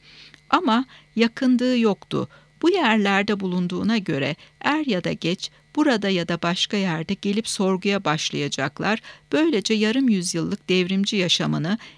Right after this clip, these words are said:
en sonunda taçlandıracaklar demekti. Yıllar boyunca beklemişti. Birkaç saat daha bekleyebilirdi, sabırla.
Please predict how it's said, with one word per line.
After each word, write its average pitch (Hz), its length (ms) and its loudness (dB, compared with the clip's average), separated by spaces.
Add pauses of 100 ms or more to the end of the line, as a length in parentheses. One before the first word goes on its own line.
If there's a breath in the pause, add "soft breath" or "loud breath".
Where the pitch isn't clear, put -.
en 320 160 0
sonunda 196 460 -2
taçlandıracaklar 165 1200 -2
demekti. 123 560 -6 (380 loud breath)
Yıllar 247 440 0
boyunca 175 480 -2
beklemişti. 135 720 -2 (320 loud breath)
Birkaç 294 400 0
saat 185 420 -2
daha 175 260 -2
bekleyebilirdi, 156 1000 -4 (140)
sabırla. 175 680 -2